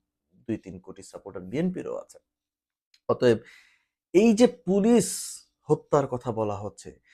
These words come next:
একটা বারও কি আওয়ামী লীগ বা তার নেতাকর্মীর এটা মনে হয় না যে পুলিশ যে এতগুলো মানুষকে মারলো, এতগুলো মানুষকে হত্যা করলো? আমি আজকেও এক্সপেক্ট করেছিলাম যে একটু না হয় শোক, একটু না হয় রিগ্রেট, আ, শেখ হাসিনার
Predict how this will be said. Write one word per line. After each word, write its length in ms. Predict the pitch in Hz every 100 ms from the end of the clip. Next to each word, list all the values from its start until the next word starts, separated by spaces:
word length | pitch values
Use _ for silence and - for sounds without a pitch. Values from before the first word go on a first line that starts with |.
| _ _ -
একটা 500 | 175 180 _ - 214
বারও 280 | 196 185 175
কি 160 | 175
আওয়ামী 340 | 139 123 120 123
লীগ 160 | 120
বা 60 | 120
তার 140 | 113
নেতাকর্মীর 500 | 110 104 107 110 110
এটা 200 | 110 151
মনে 200 | 147 127
হয় 200 | 120 123
না 120 | 143
যে 120 | 104 101
পুলিশ 680 | _ _ 160 180 226 214
যে 100 | 180
এতগুলো 440 | 160 - 147 147 143
মানুষকে 520 | 120 120 147 - 123
মারলো, 340 | 107 104 107
এতগুলো 400 | 95 - 151 139
মানুষকে 380 | 110 107 123 104
হত্যা 300 | 104 _ 101
করলো? 340 | 92 101 98 - _ _ _ -
আমি 200 | 143 165
আজকেও 560 | 131 151 - - 220 202
এক্সপেক্ট 500 | 156 - - 160 -
করেছিলাম 580 | 127 123 - 117 104
যে 200 | 104 113 117 - _ - 117 _ _
একটু 540 | 180 185 _ - 233 233
না 200 | 202 175
হয় 220 | 147 170
শোক, 580 | 160 - - 165 165 160 -
একটু 320 | 147 _ 170
না 140 | 156 143
হয় 240 | 147 135
রিগ্রেট, 580 | 107 127 127 139 151 147 _ _ _ _ -
আ, 280 | 113 107 107
শেখ 260 | - 117 -
হাসিনার 360 | 110 117 113